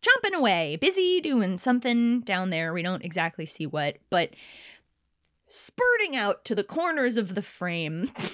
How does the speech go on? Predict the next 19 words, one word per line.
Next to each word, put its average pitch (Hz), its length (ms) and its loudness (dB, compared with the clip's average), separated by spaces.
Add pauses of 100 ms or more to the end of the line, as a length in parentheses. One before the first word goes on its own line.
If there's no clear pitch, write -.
(2000)
um, 190 500 2
rocketing 302 520 4
out 202 140 2
of 190 100 -2
Mister 202 340 -2
Hiss's 175 420 -6
mouth 175 420 -4 (140)
is 180 520 -6
a 165 380 -2 (160)
white 403 340 2 (400)
substance. - 1120 0
<laughs> - 40 -20 (1500)
And 262 140 -6 (220)
it's - 260 4
all 330 240 2
over 370 280 -2
Robin 311 340 0
Hood's 302 260 -2
hands. 311 760 -2